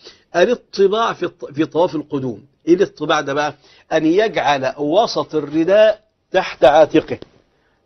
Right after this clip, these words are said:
الأيمن وطرفيه على عاتقه الأيسر. يبقى زي بتشوف كده الناس في الإحرام كله مبين كتفه اليمين، مبين كت-، جميل أوي. الكلام ده دلوقتي بقى،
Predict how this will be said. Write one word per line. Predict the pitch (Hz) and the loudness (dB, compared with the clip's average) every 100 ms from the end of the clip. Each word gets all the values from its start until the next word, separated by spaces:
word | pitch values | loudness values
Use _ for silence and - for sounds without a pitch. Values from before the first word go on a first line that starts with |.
| - | 4
الأيمن | 151 151 185 180 143 127 113 _ - | 4 8 6 6 0 -2 -6 _ 2
وطرفيه | 147 160 175 175 170 247 202 | 4 6 6 6 4 0 0
على | 208 196 196 | -2 -2 -2
عاتقه | 190 233 - 196 | -2 -6 -4 -2
الأيسر. | 202 180 156 117 - _ _ _ - | 0 0 -2 -10 -16 _ _ _ -4
يبقى | 156 160 - 151 139 - _ _ _ | -2 -2 -2 -2 -2 -8 _ _ _
زي | 160 190 | -2 -2
بتشوف | - 226 | -4 -6
كده | - 196 | -2 0
الناس | 180 208 - | 0 -2 -4
في | |
الإحرام | 170 139 180 214 220 _ _ | -6 -4 2 4 2 _ _
كله | - 202 202 | 0 2 2
مبين | 180 196 190 | 2 2 2
كتفه | 156 175 - | -2 -8 -6
اليمين، | 170 165 160 131 - _ - | -2 0 0 -2 -6 _ -8
مبين | 131 165 165 | 0 2 2
كت-، | 185 - 143 | 0 -4 -2
جميل | 165 175 | -4 0
أوي. | 160 131 | -2 -2
الكلام | 135 190 | -2 -4
ده | 202 | 0
دلوقتي | 175 - | -2 0
بقى، | 185 180 | -2 -4